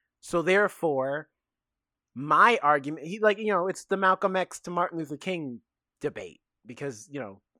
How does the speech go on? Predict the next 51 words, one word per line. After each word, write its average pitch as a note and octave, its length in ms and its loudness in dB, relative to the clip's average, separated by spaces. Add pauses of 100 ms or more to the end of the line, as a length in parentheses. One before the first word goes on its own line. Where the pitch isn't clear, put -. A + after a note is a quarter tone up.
th-, B2 140 -10
Professor E3 440 2
X D3+ 180 -4
is C#3 100 -14
like, C#3+ 180 -6
"No, D4+ 140 4
we A3+ 140 0
can C4+ 220 -2
live C4 200 -4
together, B3+ 500 -2
mutants A#3 480 -8
and C4+ 100 -4
humans, F#3+ 560 -4 (240)
side D#3+ 400 0
by F#3 140 2
side." F#3 460 -2 (220)
And D#3 80 -8
Magneto's F#3 400 2
like, F3 160 0 (120)
"No, D4 400 8
Charles, G3 720 6 (360)
all F3 180 8
right? G#3+ 280 4
<laughs> G#3+ 400 0
Like, G3+ 260 -2
th-, A3+ 140 -2
there C#4 180 6
is D#4+ 140 4
no C#4+ 200 4
side A#3 440 2
by G3 160 6
side. B3+ 380 6 (220)
There A3 160 10
is G#3+ 100 6
either G#3 200 6
the F3 140 4
mutants F#4+ 520 4 (240)
or G#3 120 6
there G#3+ 200 8
is G3+ 100 4
no D4 180 8
mutants. B2+ 400 -2
That A3+ 200 4
is, A3 160 -6
that's A#3 280 2
just A3+ 200 -10
the G#3+ 80 2
way A#3+ 180 4
it's G#3+ 120 -2
gonna G#3+ 180 -2
be. A3+ 280 -8